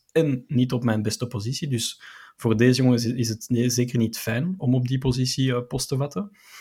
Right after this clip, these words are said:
En anderzijds, we hebben twee, in mijn ogen, betere spelers die daar kunnen spelen. Dus, eh,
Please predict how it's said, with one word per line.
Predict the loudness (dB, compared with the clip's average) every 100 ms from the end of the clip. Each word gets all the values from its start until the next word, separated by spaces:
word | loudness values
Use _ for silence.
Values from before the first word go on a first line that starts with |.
| -18
En | -4 0
anderzijds, | 2 0 0 0 0
we | -2
hebben | -2 0 -2 -2 _ _
twee, | -8 -2 0 0 -4 -8 -8 _ _
in | -6 -2
mijn | -2 -2
ogen, | -2 0
betere | 0 0 -2
spelers | -4 -4 -4 -4
die | -4 -2
daar | -2 -6
kunnen | -8 -10
spelen. | -8 -8 -8 -8
Dus, | -8 -4
eh, | -4 -4